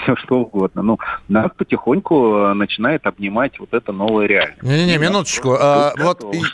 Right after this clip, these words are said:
Speaker 2: и-, есть какие-то штуки, которые, э, к
Speaker 1: Да.
Speaker 2: сожалению, я по-другому не могу сделать. Например, э,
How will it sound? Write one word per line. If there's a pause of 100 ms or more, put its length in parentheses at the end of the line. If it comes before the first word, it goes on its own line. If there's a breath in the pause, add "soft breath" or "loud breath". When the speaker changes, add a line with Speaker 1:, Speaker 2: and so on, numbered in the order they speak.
Speaker 2:
и-,
есть
какие-то
штуки,
которые,
э,
к
Speaker 1:
Да.
Speaker 2:
сожалению,
я
по-другому
не
могу
сделать.
Например,
э,